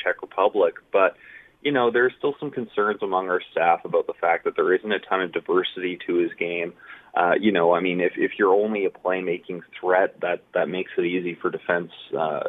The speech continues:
the opposing defense to read your, your game and, and to figure out how to limit your offense. And, and the fact that he couldn't really get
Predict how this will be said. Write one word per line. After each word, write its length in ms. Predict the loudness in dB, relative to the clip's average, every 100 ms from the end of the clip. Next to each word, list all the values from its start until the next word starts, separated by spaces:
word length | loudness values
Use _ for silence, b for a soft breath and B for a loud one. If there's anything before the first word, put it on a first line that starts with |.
| -4
the 100 | -2
opposing 380 | 0 0 0 -2
defense 320 | -6 -4 -4 -4
to 120 | -6 -4
read 300 | -4 -4 -4
your, 280 | -2 -2
your 220 | -4 -6 -4
game 380 | -4 -4 -6
and, 160 | -6 -6
and 160 | -8 -8
to 80 | -16
figure 260 | -8 -2 0
out 140 | 0 -2
how 200 | -2 0
to 180 | 0 -2 b b b -8
limit 300 | -4 -2 -2
your 220 | -2 0 4 2
offense. 460 | 2 -4 -4 -8 -16 -8
And, 400 | -6 -6 -6 -2
and 260 | 0 -2
the 60 | -6
fact 340 | 0 2 2
that 100 | -2
he 120 | -4 -14
couldn't 320 | -6 -4 -4
really 320 | -2 0 0
get 180 | 0